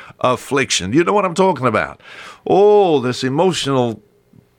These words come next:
pressure that I have on me, this stress, it's just so heavy. He said, "It's a light affliction." And he said, "It's but for a moment,"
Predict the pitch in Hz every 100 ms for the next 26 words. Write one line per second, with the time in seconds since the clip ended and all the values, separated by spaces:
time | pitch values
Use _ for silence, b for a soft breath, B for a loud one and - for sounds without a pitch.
0 | _ - 202 220 170 143 135 139 139 180
1 | 185 185 147 120 127 - - - 175 220
2 | 247 233 - - 160 - 175 156 180 175
3 | 160 214 269 247 190 165 180 165 170 151
4 | B B B B B 170 170 - 131 135
5 | 165 202 208 - 107 - 87 73 - 82
6 | 101 185 _ _ b b - 160 180 196
7 | 180 131 156 143 - 170 151 98 78 73
8 | 135 -